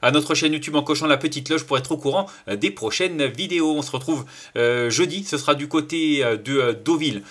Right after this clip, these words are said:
euh, ou Chantilly, je sais plus. En tout cas, c'est du galop qui, euh, qui nous attend,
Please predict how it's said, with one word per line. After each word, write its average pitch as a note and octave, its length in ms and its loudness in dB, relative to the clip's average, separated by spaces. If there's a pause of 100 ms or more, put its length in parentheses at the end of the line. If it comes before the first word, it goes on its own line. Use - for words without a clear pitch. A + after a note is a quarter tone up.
(220)
euh, G#2+ 180 2
ou A2+ 140 -2
Chantilly, D3 360 -2
je A2+ 100 -6
sais C3 120 -4
plus. C3 140 -6
En A#2 60 -6
tout B2+ 100 -14
cas, C#3 100 4
c'est C3 120 -6
du B2+ 100 -8
galop C3 340 0
qui, - 240 -8
euh, G#2+ 160 0
qui G#2 160 -10
nous B2 180 -4
attend, C3+ 280 0